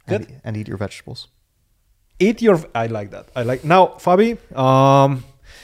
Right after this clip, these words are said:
Speaker 2: what do we have? What do we have new in, uh, the, uh,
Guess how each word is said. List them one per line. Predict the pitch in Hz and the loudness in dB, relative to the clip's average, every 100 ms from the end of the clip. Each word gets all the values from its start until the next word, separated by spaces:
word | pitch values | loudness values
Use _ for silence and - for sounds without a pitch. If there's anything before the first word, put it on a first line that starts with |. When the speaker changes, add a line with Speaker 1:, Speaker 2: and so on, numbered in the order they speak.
| - - - _ _ _ _ _ _ | -20 -20 -20 _ _ _ _ _ _
Speaker 2:
what | 156 190 | 2 4
do | 220 | 4
we | 196 | 4
have? | 180 156 101 104 | 6 4 2 -2
What | 139 | -2
do | 156 | 0
we | 143 | 0
have | 143 120 | 0 0
new | 123 123 143 147 120 95 - - - | -2 0 2 4 2 -2 -8 -18 -10
in, | 123 113 113 | -4 -2 0
uh, | 110 107 104 98 98 104 | 0 0 0 -2 -6 -10
the, | 113 107 107 104 104 104 | -6 -4 -2 -2 -2 -2
uh, | 101 101 101 98 | -4 -4 -6 -6